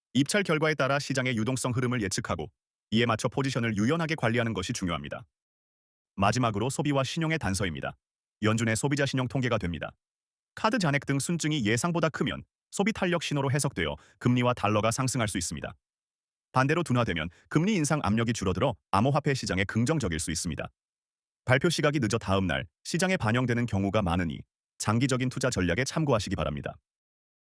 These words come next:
오늘 한국 시간 기준 변동 포인트는 오후 열한 시, 내일 자정과 오전 영 시 삼십 분, 그리고 내일 새벽 네 시입니다.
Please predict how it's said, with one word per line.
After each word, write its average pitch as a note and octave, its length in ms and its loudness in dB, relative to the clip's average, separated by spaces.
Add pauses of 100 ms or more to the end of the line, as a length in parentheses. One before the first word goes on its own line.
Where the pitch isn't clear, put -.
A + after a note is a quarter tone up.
오늘 F#3+ 220 4
한국 A3 320 0
시간 G3+ 220 0
기준 D#3 220 0
변동 A#2+ 300 0
포인트는 F#2 560 -2
오후 A2 240 2
열한 G2 240 2
시, - 160 -4 (320)
내일 A2+ 240 4
자정과 A2+ 420 0
오전 G2+ 300 0
영 A2 140 2
시 D3+ 120 -2
삼십 D3+ 300 -2
분, - 180 -8 (220)
그리고 F2+ 240 -2
내일 E2 220 0
새벽 F2 240 -2
네 D#2 100 0
시입니다. E2 400 -6